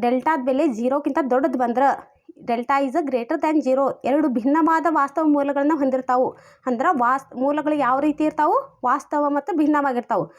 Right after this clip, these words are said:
ಒಂದ್ ವೇಳೆ ಡೆಲ್ಟಾ, ಡೆಲ್ಟಾದ ಬೆಲೆ zero-ಕ್ಕಿಂತ ಚಿಕ್ಕದಿದ್ರ ಅವಾಗ ಯಾವುದೇ ಮೂಲ, ಯಾವುದೇ ವಾಸ್ತವ ಮೂಲಗಳನ್ನ ಹೊಂದಿಲ್ಲ ಅಂತ ಅರ್ಥ. ಅಂದ್ರ ಮೂಲಗಳು ಏನಿರ್ತಾವು? ಸಮ್ಮಿಶ್ರವಾಗಿರ್ತಾವು.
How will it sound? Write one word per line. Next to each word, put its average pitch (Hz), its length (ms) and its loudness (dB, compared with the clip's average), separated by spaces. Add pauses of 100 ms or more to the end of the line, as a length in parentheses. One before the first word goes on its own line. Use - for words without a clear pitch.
(220)
ಒಂದ್ 311 220 2
ವೇಳೆ 262 680 0
ಡೆಲ್ಟಾ, 240 680 -2
ಡೆಲ್ಟಾದ 247 440 -2
ಬೆಲೆ 254 400 -2
zero-ಕ್ಕಿಂತ 277 640 -2 (560)
ಚಿಕ್ಕದಿದ್ರ 269 580 -2 (500)
ಅವಾಗ 277 300 -2 (160)
ಯಾವುದೇ 254 540 0
ಮೂಲ, 285 280 2 (180)
ಯಾವುದೇ 254 760 -2 (140)
ವಾಸ್ತವ 277 340 0
ಮೂಲಗಳನ್ನ 269 500 2
ಹೊಂದಿಲ್ಲ 269 420 0
ಅಂತ 311 180 0
ಅರ್ಥ. 330 180 -2 (400)
ಅಂದ್ರ 247 180 -2
ಮೂಲಗಳು 285 420 2
ಏನಿರ್ತಾವು? 285 580 0
ಸಮ್ಮಿಶ್ರವಾಗಿರ್ತಾವು. 262 920 -2